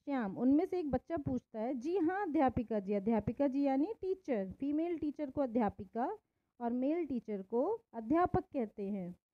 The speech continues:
मुझे पता है, बरसात में मैंने बहुत केंचुए देखे हैं। उनके पैर नहीं होते, वे पेट में, पेट के बल सरकते हैं। सरकते हैं यानी खिसक खिसक कर चलते हैं, ओके।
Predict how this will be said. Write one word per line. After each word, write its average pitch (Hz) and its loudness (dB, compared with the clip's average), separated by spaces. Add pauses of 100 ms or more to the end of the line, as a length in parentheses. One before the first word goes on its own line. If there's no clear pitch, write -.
(160)
मुझे 285 0
पता 269 -2
है, 254 2 (280)
बरसात 226 0
में 330 2
मैंने 294 2
बहुत 254 0
केंचुए 392 -4
देखे 302 -4
हैं। 196 0 (320)
उनके 240 0
पैर 233 0
नहीं 370 -2
होते, 262 -2 (360)
वे 320 -2
पेट 392 -2
में, 415 -4 (720)
पेट 330 -4
के 403 0
बल 349 0 (200)
सरकते 269 -4
हैं। 220 0 (380)
सरकते 226 -4
हैं 294 2
यानी 285 -2 (100)
खिसक 302 -2
खिसक 277 -6
कर 403 -8
चलते 269 -4
हैं, 175 -4 (320)
ओके। 381 -2